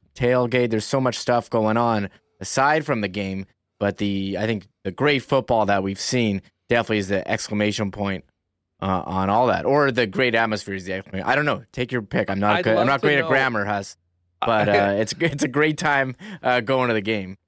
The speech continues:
Speaker 2: Yeah, I mean, listen, it's a great time to be a Bomber fan. There's no doubt about that. I wonder when the last time a Canadian Football League team sold out three straight games.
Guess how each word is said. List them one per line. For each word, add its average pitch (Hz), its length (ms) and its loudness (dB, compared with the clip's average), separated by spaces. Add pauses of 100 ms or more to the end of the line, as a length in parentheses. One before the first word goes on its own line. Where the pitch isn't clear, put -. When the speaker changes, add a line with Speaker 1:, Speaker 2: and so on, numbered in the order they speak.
(340)
Speaker 2:
Yeah, 147 300 0
I 143 120 2
mean, 143 120 0
listen, 139 260 -4
it's 110 140 -10
a 123 60 -4
great 127 380 -4
time 123 200 -2
to 117 80 -4
be 107 160 -4
a 104 60 -2
Bomber 110 320 0
fan. 98 180 -6
There's 95 160 -10
no 107 160 -4
doubt 101 180 -2
about 95 200 -4
that. 104 200 0
I 117 60 0
wonder 160 380 0
when 156 120 0
the 143 100 -4
last 131 340 -2
time 120 200 -4
a 98 60 -6
Canadian 120 520 -6
Football 117 380 -6
League 104 160 -6
team 98 280 -14
sold 127 640 0
out 110 320 -2
three 110 320 -8
straight 98 400 -8
games. 82 480 -14